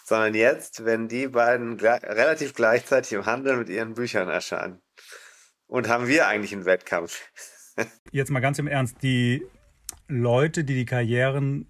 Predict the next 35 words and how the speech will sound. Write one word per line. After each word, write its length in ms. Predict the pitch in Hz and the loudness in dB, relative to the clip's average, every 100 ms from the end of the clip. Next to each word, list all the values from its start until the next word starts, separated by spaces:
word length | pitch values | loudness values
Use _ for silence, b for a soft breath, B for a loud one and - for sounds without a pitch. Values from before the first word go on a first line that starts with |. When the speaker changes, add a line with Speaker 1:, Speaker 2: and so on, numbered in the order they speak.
| - | -16
Speaker 2:
von 380 | - 123 117 113 | -6 -2 0 0
Marcel 380 | 110 - 135 | -2 0 -2
und 380 | 147 123 117 - | 0 -2 -4 -6
André 320 | - 131 139 120 | -4 -2 0 0
begleitet 560 | 113 117 127 160 143 | 0 0 0 0 -2
haben, 440 | 135 139 143 151 B B B B B B B | 0 0 2 0 B B B B B B B
ähm, 520 | 143 127 127 127 139 - | 0 2 4 2 0 -4
werden 340 | 131 131 135 | -2 2 2
sich 200 | 123 120 | 0 -2
möglicherweise 440 | 135 135 143 127 117 | 0 2 2 2 2
sogar 200 | 127 123 | 2 2
beide 260 | 113 113 110 | 4 2 0
Bücher 280 | 104 117 104 | -4 -6 -6
kaufen. 420 | 107 101 107 B B B B _ - | -6 -6 -8 B B B B _ 0
Ähm, 440 | 135 127 131 - _ - - _ _ - | 2 2 0 -4 _ -20 -20 _ _ 2
dann 380 | 147 151 151 | 4 6 4
haben, 280 | 135 147 151 | 4 4 4
haben, 380 | 139 143 147 - - | 4 4 2 -2 -6
hat 200 | 143 139 | -2 -2
sowohl 340 | 143 127 208 135 | 2 4 4 4
der 160 | 139 | 0
eine 220 | 131 156 | 2 2
als 160 | 156 135 | 2 0
auch 100 | 127 | -2
der 180 | 147 143 | -2 0
andere 440 | 143 151 147 143 B B B B _ | 0 2 4 2 B B B B _
jeweils 360 | 131 147 160 123 | 2 6 6 6
seine 240 | 135 135 | 4 4
Fanbase, 600 | - 143 160 160 165 170 | 2 4 4 4 2 2
seine, 440 | 147 131 127 127 117 | 2 4 4 2 2
seine 240 | 131 127 | 0 2
Gemeinschaft, 520 | 123 123 135 160 151 | 2 2 2 2 0
seine 180 | 131 123 | 0 0
Community, 920 | 117 131 127 156 156 - 170 160 170 - | 0 0 2 2 0 -2 0 0 0 -2
ähm, 420 | 131 127 131 | 0 0 0